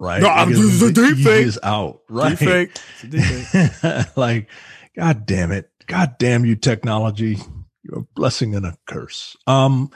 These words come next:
Speaker 2: Yeah.
Speaker 1: I agree with James. This is kinda weird, man. Like, my knee-jerk reaction is, is this is kinda weird. Um, is it, is it, uh, you know, I'm not that kind of artist,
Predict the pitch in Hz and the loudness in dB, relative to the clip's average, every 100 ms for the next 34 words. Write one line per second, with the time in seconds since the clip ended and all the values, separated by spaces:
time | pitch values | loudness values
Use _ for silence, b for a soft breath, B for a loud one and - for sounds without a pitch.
0 | - 120 - 190 185 185 151 131 147 143 | -14 -16 -4 0 2 4 4 4 4 2
1 | 170 - - 165 123 123 131 110 104 107 | 2 0 2 2 4 4 2 2 0 -2
2 | 104 110 107 113 143 143 139 120 117 117 | 0 -2 -2 0 2 2 2 2 0 0
3 | 113 113 104 95 104 113 101 92 104 113 | 0 -4 -8 -8 -10 -8 -6 -6 -6 -6
4 | 117 - 110 98 87 95 87 80 _ b | -6 -4 -4 -4 -4 -4 -4 -8 _ b
5 | b b b b _ 92 107 104 101 104 | b b b b _ -4 -2 -2 -4 -4
6 | 107 101 101 - _ _ _ _ _ _ | -6 -8 -10 -12 _ _ _ _ _ _
7 | - 139 123 117 127 120 113 - - 117 | 0 2 4 2 2 2 2 -2 -8 -10
8 | - 127 135 107 98 - 113 120 117 113 | -8 0 2 4 2 0 0 2 0 -2
9 | 87 92 110 - - 117 117 113 120 123 | -2 -2 -2 -2 -4 -2 -2 -2 0 0
10 | 123 - | -2 -6